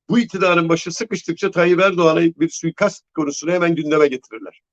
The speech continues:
Efendim iki tane suikasttan kurtuldu. Lan nereden biliyorsun? Bilmiyoruz ama hemen. Efendim önlenmişti.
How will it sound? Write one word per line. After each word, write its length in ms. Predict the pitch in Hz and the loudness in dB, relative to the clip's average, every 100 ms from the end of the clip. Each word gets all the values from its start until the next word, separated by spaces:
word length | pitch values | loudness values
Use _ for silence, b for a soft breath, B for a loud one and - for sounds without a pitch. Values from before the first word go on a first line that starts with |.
| _ _ _ _ _ _ - | _ _ _ _ _ _ -2
Efendim 240 | 170 190 | 2 2
iki 180 | 196 285 | 4 4
tane 260 | 262 233 220 | 6 4 2
suikasttan 580 | 220 208 208 - 208 - | -2 0 0 2 0 0
kurtuldu. 420 | 165 139 123 156 | -6 -6 -10 -6
Lan 180 | 170 156 | -6 -4
nereden 380 | 185 180 190 | -6 -8 -10
biliyorsun? 420 | 170 160 143 113 107 | -6 -6 -6 _ -14
Bilmiyoruz 440 | 156 175 156 - | -8 -4 -6 -6
ama 180 | 127 - | -10 -4
hemen. 320 | 175 214 160 - _ _ _ 151 | 2 2 2 -4 _ _ _ 0
Efendim 280 | 180 190 | 2 0
önlenmişti. 800 | - 180 185 190 196 175 - 123 | 0 2 4 4 4 -2 -6 -12